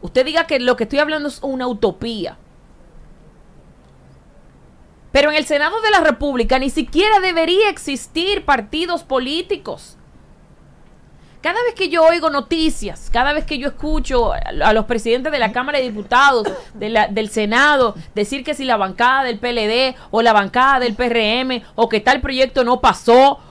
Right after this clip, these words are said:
porque no cuenta con suficientes votos, porque es la línea que se bajó de algún partido, lo escuchábamos mucho eso.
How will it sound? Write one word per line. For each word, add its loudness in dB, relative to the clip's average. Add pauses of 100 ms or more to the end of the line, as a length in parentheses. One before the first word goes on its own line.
(120)
porque 2
no 0
cuenta -2
con -4
suficientes -4
votos, 0
porque -2
es -4
la 0
línea -4
que -8
se -8
bajó 2
de -2
algún -6
partido, 2 (480)
lo -8
escuchábamos 2
mucho -2
eso. -8